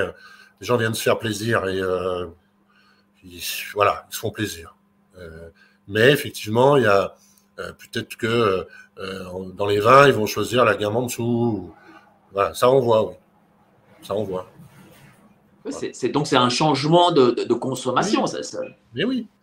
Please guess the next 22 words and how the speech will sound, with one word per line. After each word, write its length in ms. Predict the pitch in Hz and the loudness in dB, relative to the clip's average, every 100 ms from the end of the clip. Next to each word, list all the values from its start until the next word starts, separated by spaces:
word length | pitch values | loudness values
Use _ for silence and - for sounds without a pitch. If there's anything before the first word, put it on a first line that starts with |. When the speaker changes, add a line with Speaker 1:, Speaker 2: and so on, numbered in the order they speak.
| _ _ _ | _ _ _
Speaker 1:
oui, 80 | 165 | -4
oui. 260 | 175 196 - - - | -2 -4 -10 -20 -14
Donc, 160 | 110 - | -10 -6
c'est, 220 | 110 - | -6 -8
c'est, 260 | - 101 95 | -12 -10 -12
c'est, 300 | - 101 95 - - _ | -12 -12 -14 -16 -20 _
donc 120 | 101 - | -12 -8
c'est 180 | 104 | 0
pas, 260 | 123 160 160 | 8 10 10
euh, 180 | 120 107 | 8 2
c'est 180 | - 104 | -2 0
pas 120 | 143 | 2
si 160 | - | 2
simple 260 | 117 151 165 | -2 -2 0
de 100 | 104 | -2
dire, 280 | 104 180 208 - _ _ _ _ _ _ _ _ - - | 0 0 -2 -8 _ _ _ _ _ _ _ _ -20 -10
il 120 | 156 | -6
suffit 320 | - 160 196 | -2 -2 0
de 60 | 170 | 0
monter 260 | 135 131 120 | 0 0 0
les 120 | 107 | -2
prix 380 | - 143 240 | -2 0 0